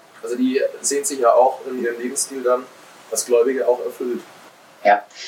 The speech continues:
Speaker 2: das stimmt, aber, ähm, das subjektive Gefühl der Erfüllung ist jetzt auch, äh, tricky. Also,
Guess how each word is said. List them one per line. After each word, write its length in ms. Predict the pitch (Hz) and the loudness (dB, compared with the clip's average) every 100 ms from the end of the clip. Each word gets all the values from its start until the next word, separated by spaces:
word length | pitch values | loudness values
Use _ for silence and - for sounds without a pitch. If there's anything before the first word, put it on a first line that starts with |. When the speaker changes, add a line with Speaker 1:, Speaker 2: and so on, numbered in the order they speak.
| - - - | -16 -6 0
Speaker 2:
das 120 | 226 | 2
stimmt, 220 | 269 - | 4 2
aber, 320 | - 302 - - _ _ _ _ _ _ _ - | 4 4 2 -6 _ _ _ _ _ _ _ 0
ähm, 440 | 139 139 139 147 - _ _ _ - _ _ _ _ _ _ _ _ _ _ - | 2 2 -4 -8 -16 _ _ _ -20 _ _ _ _ _ _ _ _ _ _ -2
das 200 | - - | 0 4
subjektive 760 | 208 247 - 202 214 180 170 | 4 4 0 -2 -2 0 2
Gefühl 520 | - - 214 226 202 - | 0 -2 -2 0 0 0
der 140 | 269 - | 0 0
Erfüllung 600 | - - 262 - - - - _ _ _ 165 | 0 2 2 2 0 -6 -20 _ _ _ 0
ist 200 | 156 147 | 0 2
jetzt 540 | 143 - - - - | 0 0 -4 -6 0
auch, 300 | - - - | 0 0 -2
äh, 160 | - - | -4 -2
tricky. 460 | - 220 - 101 | 2 2 2 2
Also, 260 | 120 135 | 4 4